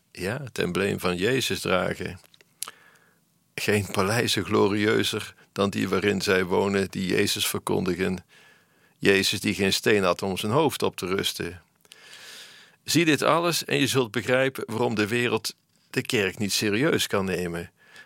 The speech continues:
Kijk naar het hof dat de paus om zich heen verzamelt, van in het paars en rood geklede prelaten. En vergelijk dat eens met het clubje twaalf noeste vissers die Jezus verzamelde.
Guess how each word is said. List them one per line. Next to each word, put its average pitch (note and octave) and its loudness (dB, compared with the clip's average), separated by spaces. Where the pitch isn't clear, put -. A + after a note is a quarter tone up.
Kijk B2+ 4
naar A#2+ 2
het A2 2
hof D#3 0
dat G#2 0
de G#2 -6
paus F#2+ -2
om G2 -4
zich F2+ -8
heen G#2 -2
verzamelt, F2+ -2
van F2+ -2
in F2+ 0
het F2 -2
paars F#2+ 2
en F2+ -4
rood F#2+ 0
geklede F#2 -2
prelaten. F#2+ 0
En G#2 2
vergelijk G2+ 2
dat G2 2
eens G2 0
met F#2+ -2
het F#2 -6
clubje F#2 -2
twaalf F2 0
noeste F#2 -2
vissers - 0
die F2 -6
Jezus G#2 0
verzamelde. F2+ 0